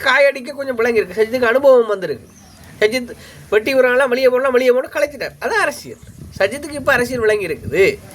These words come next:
என்று சொன்ன கடந்த காலங்கள்ல பெரியாக்களை அவங்க போராக்களை எல்லாம் கட்டி பிடிச்சு கொண்டு இருந்தது. இப்ப போறவன்லாம் போ, ஒரு கட்சி தலைமைன்றது அதான் லீடர்ஷிப். அப்ப சஜித்துக்கு இப்ப அர-,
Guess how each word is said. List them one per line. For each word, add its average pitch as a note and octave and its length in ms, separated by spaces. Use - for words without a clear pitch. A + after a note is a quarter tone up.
என்று G3+ 220
சொன்ன G#3+ 220
கடந்த A3+ 320
காலங்கள்ல F#3+ 580
பெரியாக்களை G3+ 540
அவங்க F3+ 400
போராக்களை A#3 420
எல்லாம் A#3+ 160
கட்டி A#3+ 220
பிடிச்சு G#3+ 260
கொண்டு F3+ 240
இருந்தது. E3 160
இப்ப C#4 260
போறவன்லாம் D4 380
போ, C4 180
ஒரு E3+ 120
கட்சி G3 240
தலைமைன்றது B3+ 640
அதான் A3+ 160
லீடர்ஷிப். - 480
அப்ப D#3+ 280
சஜித்துக்கு D4+ 340
இப்ப C#4 200
அர-, - 100